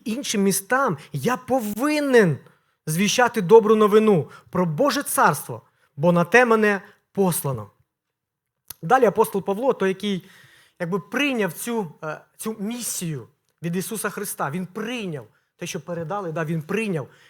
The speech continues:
щоби виконати це. Почув, прийняв і для, для виконання. Він каже: «Я», е, перше Коринтянам, перший розділ, сімнадцятий вірш: «Бо Христос не послав мене, щоб хрестити, а звіщати Євангелію, і то не в мудрості слова,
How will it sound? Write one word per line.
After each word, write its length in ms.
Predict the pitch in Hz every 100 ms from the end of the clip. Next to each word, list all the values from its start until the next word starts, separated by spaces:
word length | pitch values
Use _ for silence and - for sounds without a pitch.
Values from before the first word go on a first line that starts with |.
| _
щоби 280 | - 160 175
виконати 760 | 151 131 233 269 196 160 147
це. 240 | 139 127 113 _ _ _ _
Почув, 560 | - 156 - 226 302 - - -
прийняв 420 | 180 240 247 220 -
і 100 | 208 -
для, 200 | 160 175 -
для 120 | 175
виконання. 600 | 165 190 202 196 151 113 - _ _ _ _ _ _ -
Він 80 | 156
каже: 260 | 170 165 160
«Я», 260 | 190 185 - - - - -
е, 120 | 151
перше 260 | 147 196 180
Коринтянам, 520 | 180 180 240 220 170
перший 340 | 143 185 - 180
розділ, 180 | 180
сімнадцятий 460 | 170 185 190 180 190
вірш: 200 | 156 -
«Бо 180 | 156 208
Христос 480 | 190 196 - 254 185
не 100 | 196
послав 380 | 214 - 262
мене, 180 | 254 240
щоб 200 | 226 220
хрестити, 480 | 226 226 240 180 - - -
а 120 | 233
звіщати 800 | 190 202 254 226 - 285 277 262
Євангелію, 580 | 247 254 240 247 196 127 - - -
і 100 | 196
то 200 | 254 233
не 100 | 208
в 40 |
мудрості 440 | 220 254 240 233
слова, 340 | 214 226 190